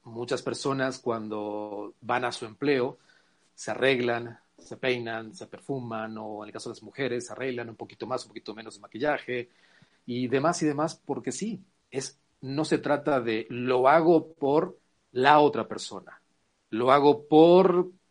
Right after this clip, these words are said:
el trabajo, lo hago por uno, o sea, lo hacemos por uno, lo sentimos por uno. Y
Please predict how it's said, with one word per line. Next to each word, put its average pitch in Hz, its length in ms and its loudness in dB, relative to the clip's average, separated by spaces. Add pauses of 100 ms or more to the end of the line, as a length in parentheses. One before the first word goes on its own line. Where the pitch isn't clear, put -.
(140)
el 127 140 -4
trabajo, 120 500 0 (160)
lo 123 100 -10
hago 170 160 -2
por 139 160 -6
uno, 120 320 -12 (420)
o - 40 -20
sea, - 120 -12
lo 110 60 -12
hacemos 135 240 -10
por 120 160 -6
uno, 95 260 -10 (320)
lo 107 80 -12
sentimos 127 420 -6
por 120 140 -4
uno. 113 280 -8 (680)
Y 123 140 -4